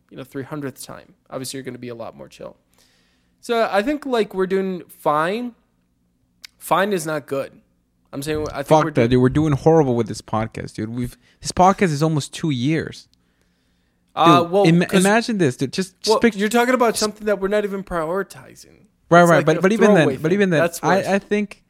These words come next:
Speaker 2: you know what I realized, dude? I think I like that when people say, "Whenever you do something, do it right. No matter how small it is,
Speaker 1: Yeah.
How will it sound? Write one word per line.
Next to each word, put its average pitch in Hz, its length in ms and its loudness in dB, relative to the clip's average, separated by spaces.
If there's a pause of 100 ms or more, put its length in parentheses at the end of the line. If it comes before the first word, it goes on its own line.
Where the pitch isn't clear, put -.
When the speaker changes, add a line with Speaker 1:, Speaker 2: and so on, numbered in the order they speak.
(340)
Speaker 2:
you 180 100 -2
know 214 40 4
what 208 100 6
I 170 40 6
realized, 165 340 2
dude? 165 120 0
I 147 100 0
think 175 220 -6
I 147 40 2
like 135 320 -2
that 123 100 0
when 120 140 -4
people 135 240 -6
say, 123 280 -4 (100)
"Whenever 160 340 2
you 131 200 6
do 123 220 4
something, 151 540 -4 (220)
do 139 180 6
it 117 60 8
right. 107 340 0
No 123 160 0
matter 131 300 6
how 127 200 0
small 127 420 2
it 131 100 2
is, 131 300 2
Speaker 1:
Yeah. 147 140 -6